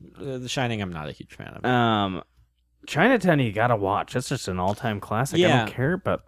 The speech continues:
Speaker 1: ca-, certain
Speaker 2: No, no,
Speaker 1: cancellation.
Speaker 2: no. I agree. I, I should see Chinatown, um, but I haven't. This is the thing. You just, like,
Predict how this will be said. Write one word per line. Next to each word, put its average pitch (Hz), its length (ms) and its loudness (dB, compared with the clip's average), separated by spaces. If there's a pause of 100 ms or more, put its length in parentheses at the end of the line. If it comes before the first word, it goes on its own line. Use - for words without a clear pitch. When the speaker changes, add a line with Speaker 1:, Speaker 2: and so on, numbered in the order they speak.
Speaker 1:
ca-, - 160 -8
certain - 340 -6
Speaker 2:
No, 202 60 -2
no, 214 140 6
Speaker 1:
cancellation. 190 260 6
Speaker 2:
no. 135 180 6
I 127 140 6
agree. 127 280 0
I, 113 340 4
I 175 40 6
should 107 240 -6
see 101 220 -6
Chinatown, 76 720 -8 (100)
um, 87 480 -6 (320)
but 139 100 2
I 147 60 6
haven't. 180 260 2 (140)
This 160 160 -2
is 165 80 -2
the 165 80 -10
thing. 139 240 -2 (200)
You 143 120 -4
just, 165 180 -2
like, 170 180 4